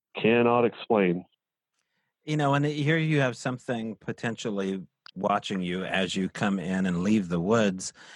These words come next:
Speaker 2: And if it wanted
Speaker 1: Right.
Speaker 2: to, let's just say that this is a higher intelligence, they can just take your camera. You'd never see it again. I mean, at the very least,
Speaker 1: Right.
Speaker 2: it disappear or, you know, get ruined or,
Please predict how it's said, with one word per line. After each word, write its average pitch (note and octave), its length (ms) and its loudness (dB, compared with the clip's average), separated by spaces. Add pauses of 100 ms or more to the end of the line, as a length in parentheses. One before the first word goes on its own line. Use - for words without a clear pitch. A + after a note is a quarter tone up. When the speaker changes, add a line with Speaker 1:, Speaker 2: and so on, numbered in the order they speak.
(140)
Speaker 2:
And A#2 80 0
if A#2 80 -2
it A#2+ 120 2
wanted D3 320 4
Speaker 1:
Right. G2+ 100 6
Speaker 2:
to, G2+ 240 4
let's A2 240 0
just A#2+ 260 -4
say G#2 240 0
that F#2+ 180 -8
this G2 220 -8
is F#2+ 200 -6
a F2 80 -2
higher G2+ 300 0
intelligence, F#2+ 720 -4 (500)
they C#3+ 80 -4
can E3+ 80 -4
just G#2+ 160 -8
take A2 180 0
your F#2+ 120 -2
camera. G#2+ 560 0 (120)
You'd A2+ 160 -8
never G#2+ 200 -2
see F3+ 240 0
it G#2 60 2
again. F2 400 -4 (360)
I G2 60 -4
mean, G#2 160 0
at G#2 120 -4
the G2+ 80 -4
very A2+ 280 2
least, A2+ 260 4
Speaker 1:
Right. F#2 120 -2 (540)
Speaker 2:
it F2 80 -16
disappear A2+ 640 -4
or, G2 240 -2 (180)
you G2 80 -8
know, F2 160 -6
get G2 220 -8
ruined A2 500 -4
or, F2 260 -4